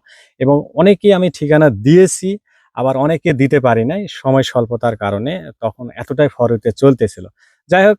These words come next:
ওনার ভাগ্যটা হয়তো ভালো হবে। আর এ থেকেই কিন্তু অনেকেই ওনাকে অনেক কিছু গিফট করতে চায়, কিন্তু আমি আসলে ওনাকে বলি যে, "আ-, আপনি হলো এরকম করছে?" তখন বলছে, "ভাই, এ, গান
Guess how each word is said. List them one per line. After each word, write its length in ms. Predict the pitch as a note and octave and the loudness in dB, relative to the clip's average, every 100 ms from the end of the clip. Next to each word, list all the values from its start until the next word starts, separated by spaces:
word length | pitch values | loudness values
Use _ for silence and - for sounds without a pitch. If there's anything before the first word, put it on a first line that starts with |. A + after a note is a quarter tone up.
| C3+ | -4
ওনার 440 | C#3+ C3+ C3 C3 | -6 -4 -4 -4
ভাগ্যটা 420 | A2 A#2+ C3 C#3 | -6 -6 -6 -8
হয়তো 300 | B2 B2+ C3+ | -10 -12 -12
ভালো 280 | A#2+ G2+ A#2+ C3 | -10 -2 2 2
হবে। 200 | A2 A2+ - _ _ - | 2 -2 -6 _ _ -2
আর 100 | D#3 | 4
এ 140 | F3+ | 4
থেকেই 340 | F#3+ G3 G#3 G#3+ | 4 2 4 2
কিন্তু 220 | G3+ F#3+ F3+ | 0 -2 -4
অনেকেই 480 | E3 E3+ _ F3+ | -4 -6 _ -8
ওনাকে 560 | F3 D#3 D3 D#3+ D#3 D3+ | -6 -4 -6 -4 -2 -2
অনেক 400 | C#3+ B2+ F3 F#3+ - | -2 -4 -4 -4 -8
কিছু 200 | D#3+ D#3 | -6 -2
গিফট 260 | B2+ D3 | 0 -2
করতে 280 | - C3+ D3+ C3 | 0 2 2 0
চায়, 300 | B2+ A#2+ A2+ - _ _ _ | 0 0 0 -6 _ _ _
কিন্তু 160 | C#3 C3+ C3+ | -2 0 -2
আমি 180 | A#2+ B2+ C3 | 0 2 2
আসলে 300 | A#2+ C3+ C3 | 0 0 0
ওনাকে 320 | B2+ B2 B2 | 2 2 0
বলি 300 | A2 A#2+ A#2+ | 2 2 2
যে, 120 | G#2+ A2 D#2 | -2 -8 -8
"আ-, 200 | G#2+ F#2+ | -10 -10
আপনি 280 | A2+ A2 A2+ A2+ G#2+ G2+ | -10 -12 -14 -16 -18 -20
হলো 220 | G2 G#2+ G#2 | -20 -14 -12
এরকম 320 | A2 A2+ A2+ A#2 A2+ | 0 0 2 0 -2
করছে?" 320 | G#2 A2+ - B2 | -4 -6 -4 -8
তখন 220 | - A2+ | -8 -12
বলছে, 280 | A2 G#2+ _ A2 | -12 -18 _ _
"ভাই, 240 | G2+ A#2+ G2+ _ _ _ G#2+ | -4 -4 -4 _ _ _ -2
এ, 60 | G#2+ | 0
গান 300 | G#2+ A#2+ | 2 2